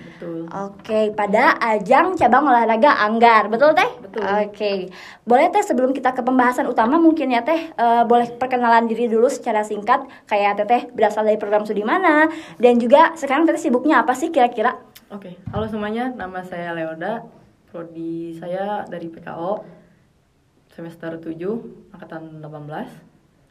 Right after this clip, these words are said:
Speaker 1: Kesibukan saya untuk saat ini hanya berlatih sih.
Speaker 2: Oke, berlatih dari, eh, Anggar ya, Teh?
Speaker 1: Iya,
Speaker 2: Cabang olahraga
Speaker 1: Anggar.
Speaker 2: Anggar.
Speaker 1: Betul.
Speaker 2: By the way, aku boleh manggil nama Teh Leoda atau apa nih, Teh?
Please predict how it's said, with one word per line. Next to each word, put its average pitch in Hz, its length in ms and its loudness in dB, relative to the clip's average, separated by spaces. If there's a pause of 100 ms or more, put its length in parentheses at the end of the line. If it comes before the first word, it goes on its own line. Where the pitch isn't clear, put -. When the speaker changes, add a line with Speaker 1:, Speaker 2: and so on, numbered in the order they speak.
(160)
Speaker 1:
Kesibukan 180 560 -12
saya 196 240 -6
untuk 202 160 -12
saat 190 160 -6
ini 220 320 -10
hanya 190 260 -10
berlatih 160 540 -16
sih. - 100 -20 (220)
Speaker 2:
Oke, 196 480 -8
berlatih 190 560 -10
dari, 196 340 -6
eh, 196 280 -4 (100)
Anggar 262 240 6
ya, 208 160 2
Teh? 262 180 -2
Speaker 1:
Iya, - 140 -4
Speaker 2:
Cabang 196 240 -4
olahraga 196 320 -2
Speaker 1:
Anggar. 185 180 -10
Speaker 2:
Anggar. - 60 -14
Speaker 1:
Betul. - 320 -18
Speaker 2:
By 226 160 4
the 240 80 0
way, 339 160 8 (240)
aku 240 220 2 (180)
boleh 240 400 6
manggil 247 320 4
nama 233 480 2
Teh 220 560 0
Leoda 226 480 4
atau 254 560 2
apa 254 240 0
nih, 226 80 -2
Teh? 208 180 -4